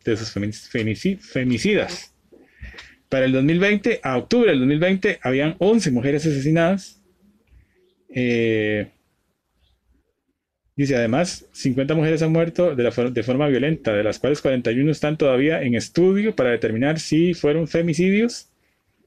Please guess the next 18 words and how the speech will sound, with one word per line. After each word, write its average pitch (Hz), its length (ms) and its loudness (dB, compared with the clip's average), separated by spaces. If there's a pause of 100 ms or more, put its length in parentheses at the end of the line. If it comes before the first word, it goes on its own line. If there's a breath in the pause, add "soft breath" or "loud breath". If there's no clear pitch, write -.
(220)
de 123 100 -2
acuerdo 160 380 0
con 165 360 2
el 151 240 2
Instituto 131 400 -4
Nacional 131 300 0
de 135 60 2
la 135 80 0
Mujer. 107 380 -4 (1500)
Eh, 113 1000 0 (200)
después 120 280 -2
ahí 127 100 0
viene 131 160 0
una 151 100 0
estadística 123 480 -2
del 127 100 0
inamo, 190 480 0 (1160)
eh, 117 840 -2